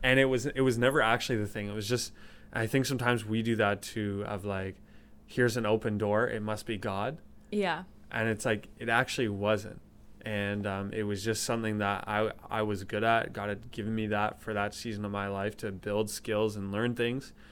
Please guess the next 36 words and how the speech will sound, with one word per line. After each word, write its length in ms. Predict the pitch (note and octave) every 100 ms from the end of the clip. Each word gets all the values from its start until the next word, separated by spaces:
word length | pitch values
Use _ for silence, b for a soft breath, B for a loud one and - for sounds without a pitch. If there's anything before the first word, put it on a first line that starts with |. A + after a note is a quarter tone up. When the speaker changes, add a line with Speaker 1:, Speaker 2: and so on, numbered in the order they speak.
| B B
Speaker 1:
But 100 | A2+
that 140 | A2 A2
wasn't 340 | A#2 A#2 B2
my 240 | A2+ G#2 G#2
end 320 | G#2 G#2 G2+
goal. 360 | F#2+ G2 - - - G2
Like, 160 | G2 - - -
professional 440 | B2 A#2 A#2+ A#2+
basketball 400 | G#2 G2 G2+ G#2 F#2+
was 160 | F#2+
never 360 | A2 G#2 G#2 G#2
my 400 | G2 G2 G2 G2+ - B B B B - - -
finish 280 | A#2+ B2 A#2+
line. 240 | A2 G#2 G#2
Just 160 | A2+
as, 120 | B2
like, 140 | A2 G2+
for 140 | -
you, 220 | G#2+ C3
working 400 | A2 A#2 A2+ B2
in 60 | A2
a 60 | G2
lawyer's 420 | G2 A2+ B2+ G#2+
office, 380 | F#2 F#2 - -
that 120 | A2+
was 200 | A#2+ G#2+
never 500 | A2 A2 A2+ G#2 G#2+ -
Speaker 2:
Yeah. 320 | G#3 F3 A2 - - - -
Speaker 1:
that 120 | A2+
was 160 | D#3+ D3+
not 180 | C#3
your 100 | B2
finish 320 | - B2 A2 G#2
line, 240 | F#2 F#2
right? 80 | A#3+ A#3+
Speaker 2:
No. 280 | G3+ E3+